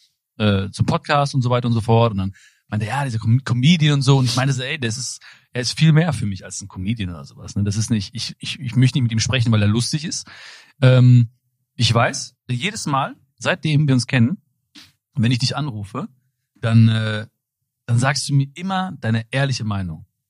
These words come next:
Und das schätze ich so sehr an dir. Du hast, du sagst nie das, was ich hören will, sondern immer das, was ich hören muss.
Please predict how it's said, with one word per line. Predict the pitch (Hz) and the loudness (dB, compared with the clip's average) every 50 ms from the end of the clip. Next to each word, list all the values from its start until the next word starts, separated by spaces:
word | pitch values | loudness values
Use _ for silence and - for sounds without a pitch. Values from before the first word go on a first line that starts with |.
| _ _ _ _ _ _ _ _ | _ _ _ _ _ _ _ _
Und | - 110 113 | 0 2 2
das | 127 127 - - | 2 2 0 -2
schätze | - 151 131 - - | -2 -2 -4 -2 -4
ich | 107 95 | -4 -2
so | 98 113 123 120 | 0 2 0 2
sehr | 104 107 101 90 | 0 -2 -4 -6
an | 85 82 | -6 -10
dir. | 78 73 76 - _ _ _ _ _ _ _ - - _ _ _ _ - | -14 -18 -20 -20 _ _ _ _ _ _ _ -20 -20 _ _ _ _ 2
Du | 120 117 | 4 6
hast, | 135 131 - - - - | 6 4 2 -6 -10 -8
du | 131 107 | -4 0
sagst | 110 151 151 143 - 160 | 2 2 2 0 0 0
nie | 165 202 | 2 2
das, | 220 175 185 - | 4 2 0 0
was | 139 120 | 0 0
ich | 120 110 - | 0 0 0
hören | 123 139 170 185 175 | 0 0 0 -2 -6
will, | 202 311 359 _ _ _ _ _ _ _ _ _ _ | -8 -8 -10 _ _ _ _ _ _ _ _ _ _
sondern | - - 123 135 147 | -4 -2 -2 0 0
immer | 151 147 | 2 2
das, | 147 151 - | 2 2 0
was | 139 | 0
ich | 127 123 | 0 2
hören | 113 131 120 117 | 2 2 2 2
muss. | 127 127 120 - - - | 0 0 -2 -4 -8 -12